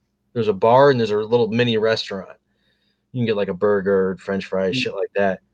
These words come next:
Speaker 2: But was it loud?
Speaker 1: Nah, not at all. It, it was mostly just, uh, people that were there for the tournament and, like, families and stuff.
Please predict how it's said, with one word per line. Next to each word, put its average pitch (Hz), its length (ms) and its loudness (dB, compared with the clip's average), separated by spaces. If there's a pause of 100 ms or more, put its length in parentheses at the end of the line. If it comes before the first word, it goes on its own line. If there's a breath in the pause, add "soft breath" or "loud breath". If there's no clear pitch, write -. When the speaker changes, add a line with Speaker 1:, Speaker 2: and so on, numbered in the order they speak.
(2500)
Speaker 2:
But 107 200 -12 (540)
was 113 160 -12
it 101 60 -14
loud? 139 360 0 (1300)
Speaker 1:
Nah, 143 280 4
not 151 180 6
at 151 60 8
all. 180 280 4 (340)
It, 139 100 -2
it 151 200 6
was 156 340 2
mostly 147 480 4
just, 127 360 -4 (180)
uh, 117 580 0
people 127 240 -4
that 120 100 0
were 120 100 0
there 123 200 4
for 120 100 -10
the 117 100 -4
tournament 123 500 -2
and, 101 180 -6
like, 101 220 -6
families 107 520 -6
and 113 80 -10
stuff. 123 340 -4